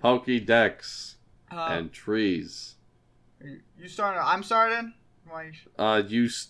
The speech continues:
Speaker 1: you start 'cause I edited every other. <laughs>
Speaker 2: You're right, okay. I assume so. I just wanted to make sure you weren't, you weren't pulling a sneaky on me.
Speaker 1: Well, I'd be pulling a sneaky on myself <laughs> 'cause then I'd flub everything. <laughs>
Speaker 2: Uh, starting with red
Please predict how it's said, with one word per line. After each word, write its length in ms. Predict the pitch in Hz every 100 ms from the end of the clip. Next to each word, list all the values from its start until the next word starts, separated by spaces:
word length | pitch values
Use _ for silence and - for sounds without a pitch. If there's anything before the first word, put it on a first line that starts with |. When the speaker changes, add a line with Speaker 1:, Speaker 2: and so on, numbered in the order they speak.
| 107
Speaker 1:
you 160 | 113
start 400 | 113 - 107 104
'cause 100 | -
I 120 | 107
edited 380 | 101 101 98 92
every 300 | 85 92 95
other. 380 | 87 85 90 -
<laughs> 40 | 202
Speaker 2:
You're 180 | 226 233
right, 280 | 214 208
okay. 360 | 247 202 151 147 - - -
I 180 | - 214
assume 420 | 247 - 247 226
so. 160 | 214 185
I 80 | 175
just 100 | 196
wanted 180 | 185 175
to 60 |
make 120 | 175
sure 120 | 175 160
you 120 | 156
weren't, 340 | 160 156 147 151
you 120 | 143
weren't 220 | 147 - _ _
pulling 300 | - 175 156
a 20 |
sneaky 400 | 156 170 160 156 139
on 220 | 123 123
me. 100 | 123 147 _ _ _ - _ - -
Speaker 1:
Well, 160 | -
I'd 240 | 113 120 117
be 100 | 139
pulling 320 | 139 147 127
a 40 |
sneaky 380 | 113 131 135 123
on 80 | 110
myself 500 | 92 92 123 101 - - - 403 - 453
<laughs> 100 | -
'cause 100 | -
then 100 | 120
I'd 160 | 113 -
flub 400 | - 135 127 120
everything. 720 | 117 135 135 - - - -
<laughs> 60 | - - - - 262 285 - - -
Speaker 2:
Uh, 380 | 185 165 135 175
starting 260 | 185 196 190
with 140 | 185 170
red 280 | 175 175